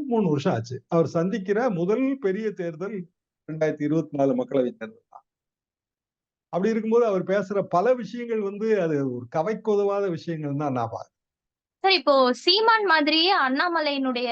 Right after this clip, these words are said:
Speaker 2: பிரச்சாரங்கள்லயும் அவருக்கு இளைஞர்களுடைய ஆதரவு கொஞ்சம் அதிகமா இருந்ததா சில பேர் சொல்றாங்க. அஹ், பா ஜ க மேல மக்களுக்கு இருந்த மனநிலைமையும் கொஞ்சம் மாறி இருக்கு அப்படின்ற மாதிரி தான் சொல்றாங்க.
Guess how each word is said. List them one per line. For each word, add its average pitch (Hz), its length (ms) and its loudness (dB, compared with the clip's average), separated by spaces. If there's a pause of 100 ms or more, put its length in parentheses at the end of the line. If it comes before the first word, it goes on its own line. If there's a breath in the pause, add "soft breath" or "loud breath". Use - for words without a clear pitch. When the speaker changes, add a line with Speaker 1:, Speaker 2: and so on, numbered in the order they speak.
(140)
Speaker 2:
பிரச்சாரங்கள்லயும் 247 920 -2
அவருக்கு 262 380 -2 (100)
இளைஞர்களுடைய 277 960 -2
ஆதரவு 269 440 -2
கொஞ்சம் 240 280 -4
அதிகமா 262 400 -4
இருந்ததா 233 420 -4
சில 226 180 -8
பேர் 214 200 -10
சொல்றாங்க. 190 420 -4 (140)
அஹ், 240 240 6
பா 254 180 8
ஜ 381 180 6
க 302 160 4
மேல 277 280 6
மக்களுக்கு 277 480 4
இருந்த 254 220 4
மனநிலைமையும் 262 840 2
கொஞ்சம் 262 300 0
மாறி 254 340 0
இருக்கு 220 300 -4
அப்படின்ற 214 400 -4
மாதிரி 202 240 -6
தான் 226 160 -4
சொல்றாங்க. 190 400 -4